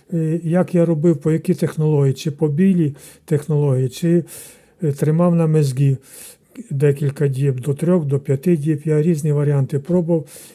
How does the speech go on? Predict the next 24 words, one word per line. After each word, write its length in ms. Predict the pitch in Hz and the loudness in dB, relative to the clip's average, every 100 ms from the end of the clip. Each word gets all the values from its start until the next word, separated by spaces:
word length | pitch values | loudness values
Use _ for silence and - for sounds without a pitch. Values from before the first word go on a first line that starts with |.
| _ | _
і 100 | 147 | -2
завжди 560 | 131 147 143 165 208 214 | 0 0 2 6 6 4
вина 400 | 165 160 175 170 | 0 0 2 2
з 120 | 139 | 0
нього 200 | 165 175 | 0 0
получалися 680 | 170 147 143 170 160 143 147 | 0 -4 -2 0 0 0 -2
досить 540 | 131 147 185 180 165 | -4 0 0 0 -4
хороші. 600 | - 160 147 139 - - - _ _ - _ - | -4 -2 2 2 0 -8 -14 _ _ -20 _ -4
Ну, 180 | 160 175 | 0 0
хороше 440 | - 170 170 - | 2 2 2 2
вино 300 | 147 151 143 | 0 0 0
з 60 | 139 | 0
нього 260 | 151 135 - - _ | 0 -2 -4 -12 _
і 80 | 165 | 0
моновино, 680 | 170 202 185 180 175 170 165 - - - _ - | 2 4 4 2 2 2 0 -6 -20 -20 _ -4
і, 80 | 180 | 0
як 280 | 170 160 | 2 0
я 100 | 160 | 0
сказав, 400 | 143 - 147 170 | -2 -2 0 0
в 60 | 156 | 0
купажі 520 | - 156 143 143 143 | -4 -6 -2 0 0
цього 300 | - 139 131 | -2 -4 -2
року 260 | 127 120 127 | -4 -6 -6
зробив. 400 | 117 120 120 | -6 -8 -8